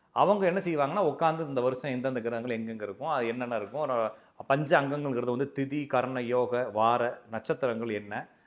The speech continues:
ஒவ்வொரு நாளும் என்னென்ன நடக்கும், அகஸ்ட் என்ன, முகூர்த்தம் என்னன்ற ஒரு பெரிய ஒரு bundle of collection வந்து எடுத்து, இந்த வருஷம் ஜோசியர்கள் பயன்படுத்துவதற்காக அவங்களுக்கு ஒரு டேட்டா மாதிரி கொடுக்குறாங்க. அதை கைடு மாதிரி வச்சுட்டு ஒவ்வொரு ஜோசியர்களும் இந்த வருஷம் பண்றாங்க. இப்ப ரெண்டாயிரத்தி ரெண்டுல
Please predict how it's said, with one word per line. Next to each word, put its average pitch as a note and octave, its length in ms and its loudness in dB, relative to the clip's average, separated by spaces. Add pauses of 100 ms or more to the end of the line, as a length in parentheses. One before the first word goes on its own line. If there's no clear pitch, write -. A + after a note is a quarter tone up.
ஒவ்வொரு D#3+ 300 2
நாளும் D3 240 4
என்னென்ன C3 220 -2
நடக்கும், A2+ 300 -2
அகஸ்ட் C3+ 340 -2
என்ன, B2 460 -4
முகூர்த்தம் A#2+ 540 -6
என்னன்ற C3 280 -10
ஒரு F#3 200 -2
பெரிய D#3 320 2
ஒரு A#2 320 2 (200)
bundle C#3+ 240 2
of A#2 380 2
collection B2 460 -4
வந்து B2+ 180 -2
எடுத்து, C3 540 -2 (140)
இந்த A3+ 240 8
வருஷம் F3+ 400 6
ஜோசியர்கள் F#3 420 4
பயன்படுத்துவதற்காக C3+ 760 2
அவங்களுக்கு A#2+ 340 0
ஒரு B2+ 200 -2
டேட்டா C#3 280 4
மாதிரி A#2+ 200 -2
கொடுக்குறாங்க. F#2 340 -14 (480)
அதை C#3+ 180 0
கைடு E3+ 300 4
மாதிரி D#3 300 2
வச்சுட்டு A2+ 140 -6
ஒவ்வொரு C#3+ 240 0
ஜோசியர்களும் A#2+ 440 -4
இந்த D3 120 -4
வருஷம் B2 220 -4
பண்றாங்க. G2 380 -6
இப்ப C3 140 -2
ரெண்டாயிரத்தி E3+ 500 2
ரெண்டுல C3+ 560 -2